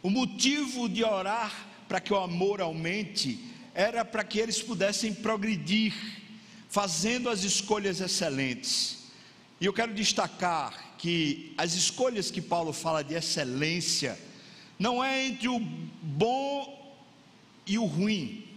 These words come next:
não é entre o certo e o errado, não é entre o bem e o mal. Escolher as coisas excelentes está entre o que é bom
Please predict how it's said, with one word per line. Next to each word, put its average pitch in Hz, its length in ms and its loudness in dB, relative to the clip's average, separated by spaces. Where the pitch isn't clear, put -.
não 196 160 4
é 240 180 2
entre 240 240 0
o 208 60 2
certo 247 800 2
e 220 120 2
o 226 100 2
errado, 190 580 0
não 180 160 0
é 240 140 4
entre 220 200 -2
o 214 40 0
bem 208 280 0
e 220 60 0
o 202 80 -2
mal. 160 640 0
Escolher 277 640 2
as 240 160 0
coisas 190 360 0
excelentes 185 720 0
está 214 420 2
entre 226 220 -4
o 202 60 -4
que - 120 0
é 226 60 2
bom 226 640 0